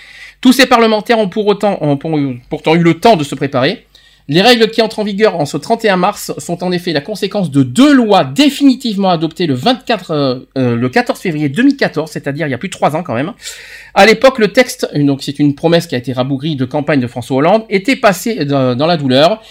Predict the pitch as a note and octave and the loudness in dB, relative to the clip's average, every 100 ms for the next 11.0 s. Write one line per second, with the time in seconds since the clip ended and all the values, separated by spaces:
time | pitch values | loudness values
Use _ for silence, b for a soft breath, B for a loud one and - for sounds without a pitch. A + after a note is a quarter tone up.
0 | B B C#3+ F3 G3+ A3 B3+ A3 G3+ G#3 | B B 2 4 4 4 2 2 -2 -2
1 | G3+ F#3 - G3+ G#3 G#3+ - G3+ C#3+ B3+ | -2 -2 -2 -4 -2 -4 -2 2 2 0
2 | - A#3 G3+ D3+ E3 F#3+ F3+ D3 - G2 | 0 0 2 0 -2 -4 -4 -4 -6 -14
3 | _ _ _ - C#3 D3 C#3 F#3+ C4 B | _ _ _ -2 0 0 2 2 0 B
4 | B B B B D#3+ F3 A#3 A#3 A3+ A3+ | B B B B 2 4 4 4 2 0
5 | G#3 F3+ G3 - E3 F#3+ A3 G3+ F#3+ F#3+ | 0 0 0 0 -2 -2 0 0 2 2
6 | F#3 C3+ F3 F3 F#3+ F#3 D3+ C3 - F3 | 2 2 -4 -4 -4 -2 -2 -2 -4 -4
7 | D3 C3 B2 - E3+ F#3+ F#3+ B B - | -2 -2 -4 -6 -6 -6 -8 B B -4
8 | A3 G#3+ - E3+ D#3 D3 C#3+ C3+ F#3 - | 0 0 0 -2 -2 0 0 0 -2 -2
9 | D3 D3 C3+ B2 D3 E3 E3 - C#3+ G3 | -2 0 0 0 -4 -2 -4 -4 -8 -6
10 | - C#3+ D3 F#3 A#3 F3 C4+ - D3+ - | 0 2 4 4 2 0 -4 -2 -6 -6